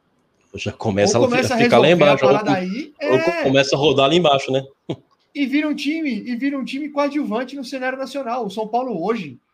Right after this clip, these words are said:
Speaker 2: eu falo sem problema nenhum e com dor no coração, o São Paulo hoje é um clube coadjuvante no cenário nacional. O São Paulo não é protagonista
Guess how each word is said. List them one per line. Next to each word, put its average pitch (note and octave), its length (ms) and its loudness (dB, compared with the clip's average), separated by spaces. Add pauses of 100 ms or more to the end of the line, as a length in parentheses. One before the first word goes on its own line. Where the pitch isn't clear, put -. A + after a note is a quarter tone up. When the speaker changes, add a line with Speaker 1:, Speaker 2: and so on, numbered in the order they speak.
(120)
Speaker 2:
eu E3 120 -12
falo A#3+ 200 -4
sem B3+ 200 -14
problema B3 360 -8
nenhum A#3 220 -10
e B3 60 -12
com A#3+ 180 -12
dor G#3+ 160 -4
no D4+ 80 -12
coração, G#3 500 -12 (240)
o D#3+ 80 -16
São G3+ 200 -8
Paulo A3 360 -4
hoje A3 200 -2
é A3 60 -4
um G3+ 80 -6
clube G3 440 -8
coadjuvante A#3 800 -4
no B3 80 -14
cenário G#3 340 -8
nacional. C4 540 -12 (400)
O C#3 60 -20
São G#3+ 160 -8
Paulo A3+ 220 -2
não A3+ 280 -4
é A3+ 80 -4
protagonista B3+ 840 -8